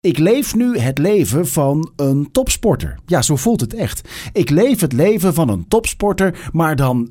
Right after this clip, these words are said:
zonder de gouden medaille aan het einde van de rit.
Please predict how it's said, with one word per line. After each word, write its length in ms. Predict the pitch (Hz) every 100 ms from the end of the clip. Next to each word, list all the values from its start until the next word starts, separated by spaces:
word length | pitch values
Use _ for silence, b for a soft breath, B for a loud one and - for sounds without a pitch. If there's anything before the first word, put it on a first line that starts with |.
| -
zonder 540 | 117 110 233 240 226
de 120 | 196
gouden 360 | - 175 180 147
medaille 480 | 131 120 147 156 147
aan 140 | 127
het 120 | 123
einde 320 | - 123 123 107
van 180 | 110
de 100 | 101
rit. 300 | 95 80 -